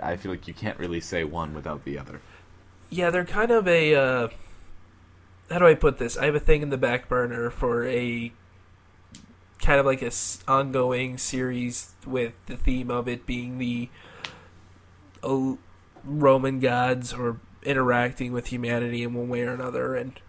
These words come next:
Speaker 2: uh, something may come out of that eventually. <laughs> But, uh,
Speaker 1: Yes.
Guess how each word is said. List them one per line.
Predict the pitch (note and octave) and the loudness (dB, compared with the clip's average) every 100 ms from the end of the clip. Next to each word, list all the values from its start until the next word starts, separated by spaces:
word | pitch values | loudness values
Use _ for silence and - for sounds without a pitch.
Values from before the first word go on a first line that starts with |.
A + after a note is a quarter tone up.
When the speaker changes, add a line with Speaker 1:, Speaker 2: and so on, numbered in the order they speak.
| - - - - _ - _ - | -20 -20 -20 -20 _ -20 _ -4
Speaker 2:
uh, | G#3 | -2
something | - D#3 C3+ | 0 -2 0
may | C3 | -2
come | B2 B2+ B2 | -2 -4 -4
out | A#2+ | -2
of | B2 | -2
that | B2+ B2+ F3+ - - - - - - - - | -2 -2 -6 -14 -20 -20 -20 -20 -20 -20 -8
eventually. | C#3 B2+ A#2+ B2+ C3 - | 0 0 0 -2 -4 -6
<laughs> | - - - - - - - - - - - - - - - - - - - - - - | -8 -2 0 -2 -8 -14 -18 -20 -20 -20 -20 -20 -20 -20 -20 -20 -20 -20 -20 -20 -8 0
But, | A#2+ A#2 | 2 4
uh, | |
Speaker 1:
Yes. | B2+ - - | 2 0 -6